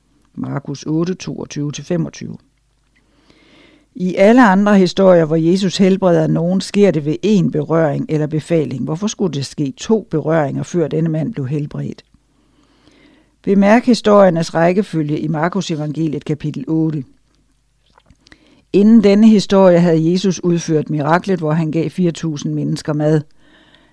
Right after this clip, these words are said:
Alligevel ville farisæerne stadig have et tegn.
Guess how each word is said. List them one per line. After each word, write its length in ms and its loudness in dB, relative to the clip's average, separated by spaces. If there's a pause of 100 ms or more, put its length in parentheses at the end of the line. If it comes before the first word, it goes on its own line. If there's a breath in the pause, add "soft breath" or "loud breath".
Alligevel 580 4
ville 200 2
farisæerne 680 0
stadig 420 2
have 180 2
et 140 -4
tegn. 460 0